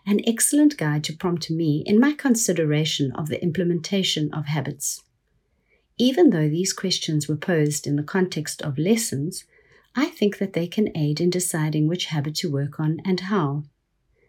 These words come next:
These questions can be found in the section of home education called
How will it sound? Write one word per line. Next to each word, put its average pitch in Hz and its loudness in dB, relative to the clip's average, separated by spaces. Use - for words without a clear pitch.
These - 0
questions 156 0
can 202 2
be 254 0
found 151 -2
in 196 2
the 240 4
section 160 -2
of 151 -4
home 202 0
education 151 -4
called 160 -2